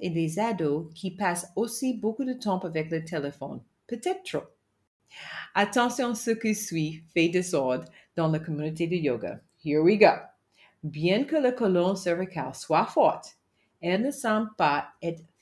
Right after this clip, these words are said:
faite pour supporter le poids du corps. C'est pourquoi la posture sur la tête et sur les épaules, la chandelle, ne sont pas des postures recommandées dans la méthode lit.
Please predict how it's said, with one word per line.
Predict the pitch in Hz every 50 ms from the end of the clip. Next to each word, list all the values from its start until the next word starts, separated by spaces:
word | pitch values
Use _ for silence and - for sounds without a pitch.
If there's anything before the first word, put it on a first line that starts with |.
| _
faite | - 226 254 - - - - _
pour | - - 180 165
supporter | - - 175 170 170 - 196 208 208 - 262
le | 240 202 165 165 -
poids | - - 190 196 202
du | 196 - 208
corps. | 208 - 175 135 127 120 123 - _ _ _ _ _ _
C'est | _ - - 180 175
pourquoi | 180 - 285 294 294 - 220 196 196 196
la | 190 180 151
posture | 143 - - 165 160 160 - 208 208
sur | 208 - 185 170
la | 190 240 254
tête | - - 156 135 135 - - _ _ - - _ -
et | - 151
sur | 156 - - 147 139
les | 131 143 156 175 220
épaules, | 262 254 - 165 131 131 143 160 160 - -
la | 139 147
chandelle, | - - 147 160 185 165 135 127 - 151 160 - _ _ _ _ _ _ -
ne | 170
sont | 165 160 170 175 160 165
pas | - 220 247
des | - 294 262
postures | - - 208 202 - - 208 196
recommandées | 170 160 156 160 190 175 175 175 175 165 156 139 139
dans | 143 151 147
la | 139 143 143
méthode | 139 143 143 143 - - 190 190 185 - -
lit. | 151 143 139 - -